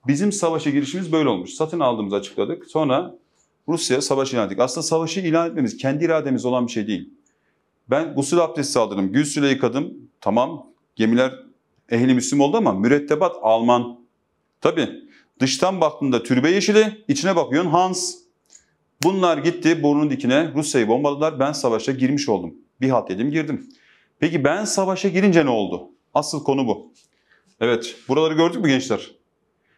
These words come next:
Ben savaşa girince ne oldu? Kitabımıza yazar. Yazar. Bir, savaşın alanı ne oldu? Genişledi. Cephe sayısı ne oldu? Arttı. Bekle.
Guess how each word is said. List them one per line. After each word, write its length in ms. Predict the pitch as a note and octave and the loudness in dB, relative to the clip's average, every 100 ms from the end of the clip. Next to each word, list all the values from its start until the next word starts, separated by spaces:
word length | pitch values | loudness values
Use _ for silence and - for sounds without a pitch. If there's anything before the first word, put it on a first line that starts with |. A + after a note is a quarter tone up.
| _ - | _ -6
Ben 380 | G#2+ C#3+ G#3 G#3+ | 0 0 0 -2
savaşa 420 | - F#3 F3+ F#3 | 0 0 0 2
girince 340 | E3+ F3 D#3+ | 2 4 4
ne 40 | C3+ | 4
oldu? 320 | A2 F#2 F2 - - | 4 0 -6 -12 -20
Kitabımıza 480 | - C#3+ D3 C#3 D3+ | -2 -2 0 0 0
yazar. 420 | B2 C3 D3 - - _ _ _ _ _ _ _ | 2 0 -2 -8 -20 _ _ _ _ _ _ _
Yazar. 540 | G#2 G2 F#2 G#2+ C3 - _ _ _ | -6 -4 0 0 0 -8 _ _ _
Bir, 760 | A#2 E3 F#3+ G3 F#3 E3 C3+ - - - _ - | 0 4 4 4 4 2 -2 -6 -16 -20 _ -14
savaşın 600 | - - C3+ C#3+ C#3+ E3 | -8 -2 0 0 -2 -2
alanı 360 | C#3+ C#3 C3+ | -2 0 0
ne 60 | C#3+ | 2
oldu? 280 | D3 B2 D3 | 2 0 0
Genişledi. 840 | A#2 A2 G#2+ G#2+ G#2+ B2 B2 - - _ _ _ _ _ _ _ | 0 0 0 0 2 0 -2 -12 -20 _ _ _ _ _ _ _
Cephe 320 | G2+ A2+ C#3 | -2 0 0
sayısı 380 | C3+ C3+ B2+ B2 | 0 0 0 -2
ne 60 | B2 | 0
oldu? 640 | B2+ G#2+ G#2+ A#2+ - - _ | 0 0 0 0 -2 -8 _
Arttı. 840 | - G#2+ G2+ - - B2+ C3 - - _ _ - | -4 -2 -2 -4 0 2 2 -2 -16 _ _ 0
Bekle. 720 | A#2 - B2+ D#3 E3 - | 0 2 2 2 -2 -8